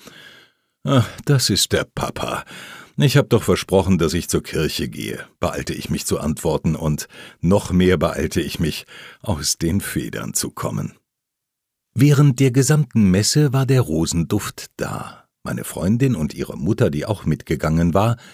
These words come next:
rochen ihn ebenfalls. So feierte Padre Pio meine erste Messe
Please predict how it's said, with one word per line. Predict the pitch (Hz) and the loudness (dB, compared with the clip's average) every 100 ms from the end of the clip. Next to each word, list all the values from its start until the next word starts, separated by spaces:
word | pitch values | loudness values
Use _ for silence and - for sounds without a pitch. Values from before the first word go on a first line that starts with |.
| - - | -20 -10
rochen | - 78 80 110 | -4 -4 0 0
ihn | - 123 120 117 | 2 2 2 0
ebenfalls. | 101 95 69 - - - - _ _ _ _ _ - | -4 -4 -6 -8 -10 -10 -12 _ _ _ _ _ -2
So | 85 131 | 2 2
feierte | 123 95 90 92 80 85 | 0 -2 0 0 0 -2
Padre | - - - | -2 -4 -4
Pio | - - 80 80 - - - | -6 -2 0 0 -2 -10 -12
meine | - 78 73 - | -4 -2 -2 -2
erste | 117 123 - 101 | 0 0 2 0
Messe | 90 76 - - 71 | 0 0 -2 -2 -4